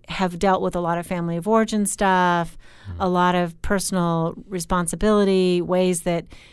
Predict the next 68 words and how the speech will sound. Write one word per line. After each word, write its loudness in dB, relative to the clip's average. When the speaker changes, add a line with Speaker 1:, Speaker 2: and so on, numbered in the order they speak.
Speaker 1:
you 2
know, 2
are 8
they 6
who 6
they 0
say 2
they 2
are 6
and -2
why 2
Speaker 2:
Mm. 0
Speaker 1:
not? 0
And -8
it's 0
a, -6
it's 2
a 6
really 8
deep, -2
neat -4
thing -6
that -8
he, -10
he -14
takes -12
people -12
through. -12
Speaker 2:
Mm. -8
Speaker 1:
But 6
anyway, 6
one 6
of 6
the 4
games 0
is -4
called -2
Red 0
Black, -2
and -4
it's -6
based -2
on 0
game 0
theory. -4
And -2
so 4
he 8
takes 4
the 2
group 4
and, 4
you 2
know, 2
they've 0
all 8
struggled 4
together, 0
and 0
this -2
is -2
usually 0
maybe -4
a -6
follow-up -2
kind -10
of -12
game. -12